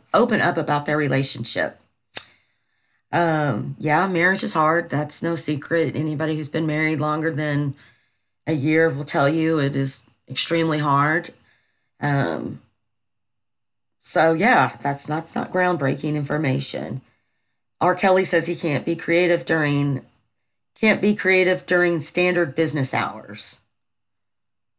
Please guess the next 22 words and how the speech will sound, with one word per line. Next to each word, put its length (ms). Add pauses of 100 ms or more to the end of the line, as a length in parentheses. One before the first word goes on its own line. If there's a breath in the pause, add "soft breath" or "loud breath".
(100)
Well, 80
I 80
can't 240
be 80
creative 400
during 240
standard 360
business 360
hours 340
either. 240
I'll 80
tell 160
you 80
a 60
quick 160
story. 300
I 40
remember 460 (360 loud breath)
Shania 380
Twain, 340
an 120
interview. 540